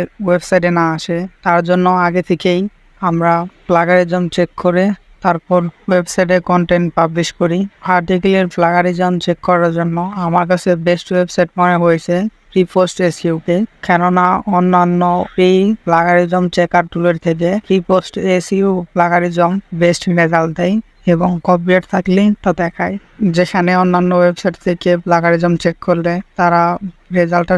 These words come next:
সঠিক না দিয়ে কপিরাইট কনটেন্ট থাকা সত্ত্বেও একশো পার্সেন্ট ইউনিক দেখায়, সেখানে প্রিপোস্ট এসইও প্লাগারিজম দেখায়। চলুন তাহলে দেখে নিই কীভাবে প্রিপোস্ট এসইও প্লাগারিজম ব্যবহার করবেন। প্রিপোস্ট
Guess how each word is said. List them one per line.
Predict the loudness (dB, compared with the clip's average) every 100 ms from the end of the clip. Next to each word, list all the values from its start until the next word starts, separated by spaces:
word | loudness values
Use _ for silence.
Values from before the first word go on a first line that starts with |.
| 0
সঠিক | -2 -2 -2 -2
না | -2
দিয়ে | 0 0 0 -4 -10 -4
কপিরাইট | 0 2 2 0 0 -2
কনটেন্ট | 0 0 -2 -2 -4
থাকা | -4 -2 -2
সত্ত্বেও | -4 -2 0 2 2 0
একশো | 0 -2
পার্সেন্ট | -2 0 0 0
ইউনিক | 0 0 0
দেখায়, | -2 -2 -4 -6 -2
সেখানে | 0 0 -2 -4 -2
প্রিপোস্ট | -2 0 -2 0 -4
এসইও | 0 0 0 -2 _ -20 _ _ _
প্লাগারিজম | 0 2 2 0 0 2 0
দেখায়। | 0 -6 -12 -16 _ _ _ _ _ _ 0
চলুন | 2 2 2
তাহলে | 2 2 0
দেখে | 0 0
নিই | 0 2
কীভাবে | 2 2 2 0
প্রিপোস্ট | -2 0 -2 0 -2
এসইও | 0 0 2 0 0
প্লাগারিজম | 2 2 2 2 0 -2 -4
ব্যবহার | -2 0 0 0
করবেন। | -2 -2 -6 -10 _ _ _ -2
প্রিপোস্ট | 0 0 0 0